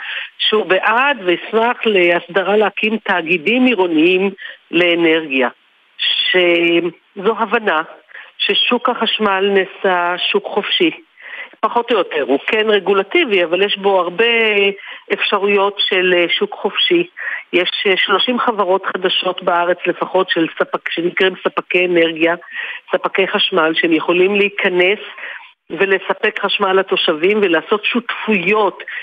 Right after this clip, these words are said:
עם חברות כלכליות בתוך הרשויות, ולזהות את כל ההזדמנויות הכלכליות שיש לעיר, להגדיל, להשתמש בנכסים שלה, להרחיב אותם,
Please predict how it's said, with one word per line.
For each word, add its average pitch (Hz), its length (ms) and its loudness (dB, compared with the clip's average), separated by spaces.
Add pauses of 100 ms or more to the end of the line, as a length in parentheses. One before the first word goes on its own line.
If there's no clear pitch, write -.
(120)
עם 175 100 0
חברות 190 440 0
כלכליות 190 720 0
בתוך 180 380 -2
הרשויות, 170 760 2 (560)
ולזהות 180 1400 2
את 262 60 -6
כל 285 180 -2
ההזדמנויות 294 500 0
הכלכליות 294 580 2
שיש 233 380 2
לעיר, 190 440 2 (420)
להגדיל, 180 800 0
להשתמש 214 400 0
בנכסים 233 720 -2
שלה, 147 340 0 (460)
להרחיב 220 640 0
אותם, 175 400 -2